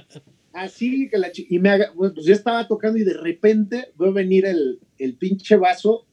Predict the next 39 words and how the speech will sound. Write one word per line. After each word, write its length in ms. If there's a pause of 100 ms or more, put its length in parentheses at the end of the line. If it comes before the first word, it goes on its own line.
(140)
me 180
alcanzo 400
a 60
mover, 300
pero 180
me 160
cae 380
acá 280
toda, 300
güey, 180
no, 160
no 180
mames, 460 (460)
me 180
cae 200
aquí 500
en 160
la 160
computadora, 800
no, 420
es 140
un 140
cagadero 640
el 120
güey, 420 (540)
seguía 540
tocando, 580 (200)
pero, 520 (580)
pues, 140
sí 140
le 140
fue 200
de 100
la 140
chingada, 760
porque 260
entre 320
la 200
banda 540